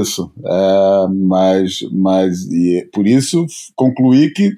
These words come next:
talvez não houvesse ontem, mas, porra, quando você só tem duas horas de campeonato pra fazer,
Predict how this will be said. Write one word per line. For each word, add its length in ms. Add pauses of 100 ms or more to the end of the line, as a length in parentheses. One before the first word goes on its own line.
(140)
talvez 440
não 140
houvesse 460
ontem, 380
mas, 360 (340)
porra, 260
quando 240
você 160
só 160
tem 240
duas 300
horas 260
de 80
campeonato 560
pra 140
fazer, 520